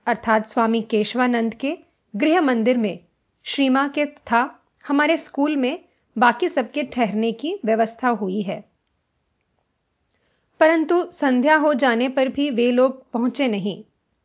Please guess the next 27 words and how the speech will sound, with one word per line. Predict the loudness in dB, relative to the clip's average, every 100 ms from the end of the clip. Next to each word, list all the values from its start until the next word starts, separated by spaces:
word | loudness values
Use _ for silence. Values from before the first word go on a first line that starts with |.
| _ _ -2
बाद | 2 2 2
में | -2 -4
समाचार | -2 0 0 0 0 2
आया | 2 0 -4 -8 _ _ _ _ 0
कि | 2
उनकी | 2 0 0
गाड़ी | 4 4 2 -2 -8 _ 0
नदी | 2 2
के | 0 -2
पास | 0 0 0 -4
फंस | -4 -4
गई | -4 -4 -4
है। | -4 -8 -10 _ _ _ _ _ _ _ _ _ -2
तुरंत | 2 2 0
कुछ | -4 -6 -2
भक्त | -2 -2 -12 _ _ _
उस | -4 2
ओर | 2 2
चल | 0 -2
पड़े। | 0 -4 -6 _ _ _ _ _ _ _ _ _ _ _ _ -2
बाद | 6 6 4
में | 0 0
रात | 4 2 2
के | -2
लगभग | 0 0 0 -2
दस | 0 0 0 -2
बजे | -2 0 -2